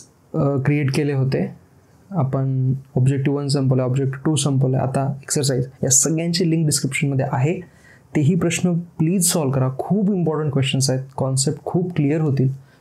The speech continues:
छोट्या छोट्या गोष्टींमध्ये जे डाऊट्स असतात, कदाचित तुम्हाला माहीत पण नाही की ते डाऊट्स आहेत, ते पण clear होतील, ठीक आहे.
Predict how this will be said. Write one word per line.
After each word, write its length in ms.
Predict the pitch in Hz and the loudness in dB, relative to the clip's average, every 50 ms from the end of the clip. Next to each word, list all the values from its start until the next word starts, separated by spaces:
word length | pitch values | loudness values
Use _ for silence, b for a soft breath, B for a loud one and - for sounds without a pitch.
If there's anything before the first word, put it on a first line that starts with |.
| B B | B B
छोट्या 360 | - - - 180 165 220 226 202 | -6 -2 -2 0 0 0 0 0
छोट्या 180 | 208 196 196 | 0 -2 -2
गोष्टींमध्ये 480 | 190 185 180 180 - 180 175 175 165 165 | -2 -2 -4 -2 -2 -2 0 0 -2 -2
जे 80 | 170 | -2
डाऊट्स 280 | 160 160 151 139 131 147 | -2 0 -2 0 0 0
असतात, 220 | 131 135 - 135 131 - B B B B B | -2 -2 -2 -4 -6 -8 B B B B B
कदाचित 300 | 170 165 170 170 175 175 170 | -2 -2 -2 -2 -2 0 0
तुम्हाला 220 | 175 175 175 180 | 0 0 0 0
माहीत 320 | 175 170 160 160 160 160 - | 0 0 0 0 -2 -2 -2
पण 100 | - 175 | -2 -2
नाही 140 | 175 175 170 | 0 0 0
की 60 | 165 | 0
ते 80 | 175 | 0
डाऊट्स 280 | 156 156 156 156 - 156 | 0 0 -2 -2 -2 0
आहेत, 180 | 131 135 147 120 - - B B B B B B B B B B - | 0 0 0 -2 -6 -12 B B B B B B B B B B -4
ते 80 | 156 147 | -2 0
पण 180 | 143 156 151 | 0 0 0
clear 220 | 135 139 139 135 131 | 0 0 0 0 0
होतील, 280 | 127 127 - 139 135 - - - - _ _ _ _ _ - - | 0 -2 -2 -4 -4 -4 -6 -14 -20 _ _ _ _ _ -4 -2
ठीक 100 | 143 165 | -2 0
आहे. 100 | 196 | -2